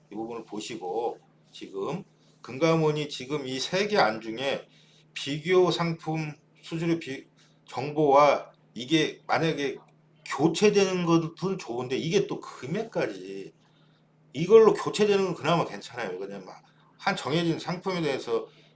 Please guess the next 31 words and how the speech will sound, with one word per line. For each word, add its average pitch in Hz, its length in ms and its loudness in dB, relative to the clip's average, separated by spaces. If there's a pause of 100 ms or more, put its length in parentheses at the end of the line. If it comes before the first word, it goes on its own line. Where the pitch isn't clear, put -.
얼마 143 340 4
번다는 131 460 -2
얘기가 117 240 -2
되는 117 280 -12
건 123 120 -6
좋은데, 107 280 -6
근데 - 280 -8
버는 247 340 4
건 247 140 2
좋은데 156 320 2
금액까지 208 560 -4
표현하는 127 320 -4
건 117 140 -10
또 135 160 -12
너무 92 240 -12
심하다 - 340 -18 (1300)
마음 104 220 -10
들고요. 104 580 -10 (480)
그리고 117 340 -2
지금 127 280 -8
현재 156 260 -2
너무 220 400 4
많은 110 520 4
수-, - 220 -18 (260)
수수료를 180 680 0
위해도 131 380 -2 (300)
공개되는 196 580 4
항목이 180 340 2
너무 240 360 6
중복적이 147 560 -2
많다. 95 500 -6